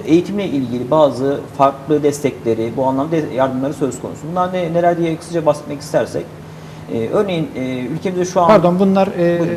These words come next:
Speaker 2: hak olarak yani, e, kanunen verilmiş,
Speaker 1: Evet.
Speaker 2: e, konular.
Speaker 1: Evet.
Speaker 2: Dolayısıyla hakkını bilmesinde fayda var yani, değil mi?
Speaker 1: Kesinlikle.
Speaker 2: O anlamda.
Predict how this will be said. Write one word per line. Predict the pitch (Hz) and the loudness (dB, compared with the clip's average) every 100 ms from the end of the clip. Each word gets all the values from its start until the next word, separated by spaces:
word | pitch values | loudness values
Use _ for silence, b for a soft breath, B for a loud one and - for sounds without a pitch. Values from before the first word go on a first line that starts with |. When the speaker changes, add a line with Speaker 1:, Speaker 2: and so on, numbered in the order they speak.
| 175 | -6
Speaker 2:
hak | - 170 165 - | 0 0 0 0
olarak | 135 131 139 131 | 4 6 6 4
yani, | 113 | 0
e, | 117 123 123 | 2 -2 -2
kanunen | - 165 127 139 151 | 4 4 6 4 6
verilmiş, | 135 131 143 147 - | 6 6 2 0 0
Speaker 1:
Evet. | 156 - - - | 0 -2 -10 -12
Speaker 2:
e, | 135 127 - | -10 -6 2
konular. | 135 117 92 - - | 4 6 4 0 -4
Speaker 1:
Evet. | 151 - - | -2 -2 4
Speaker 2:
Dolayısıyla | 170 113 170 147 | 6 6 4 2
hakkını | 147 156 131 | 2 4 4
bilmesinde | 123 98 143 175 | 4 2 2 2
fayda | 147 135 117 | 6 6 6
var | 90 | 2
yani, | 85 85 110 | 0 -2 -2
değil | 190 | -2
mi? | 120 - | -2 -6
Speaker 1:
Kesinlikle. | - 226 226 - 160 | -8 -4 -2 2 6
Speaker 2:
O | |
anlamda. | 120 101 92 90 | 6 4 -2 -6